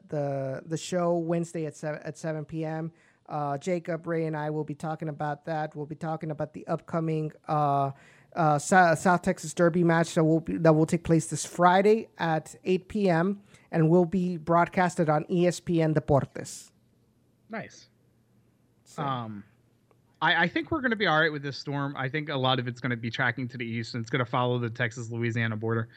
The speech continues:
Speaker 2: We are gonna get rain. That's, that's the last I saw, but I don't think we're gonna have anything to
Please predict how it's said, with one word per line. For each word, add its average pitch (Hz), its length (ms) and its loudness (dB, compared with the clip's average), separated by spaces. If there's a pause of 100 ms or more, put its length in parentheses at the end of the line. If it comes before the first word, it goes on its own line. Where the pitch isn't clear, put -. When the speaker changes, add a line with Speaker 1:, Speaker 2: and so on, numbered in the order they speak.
(240)
Speaker 2:
We 160 140 6
are 175 140 6
gonna 165 140 0
get 135 160 -8
rain. 123 320 -8 (180)
That's, 139 260 -8
that's 147 220 -8
the 151 80 -14
last 127 240 -10
I 117 100 -10
saw, 110 220 -12
but 120 120 -10
I 131 60 -4
don't 131 160 -12
think 127 180 -8
we're 120 100 -10
gonna 117 140 -4
have 113 160 -6
anything 113 360 -6
to 110 120 -6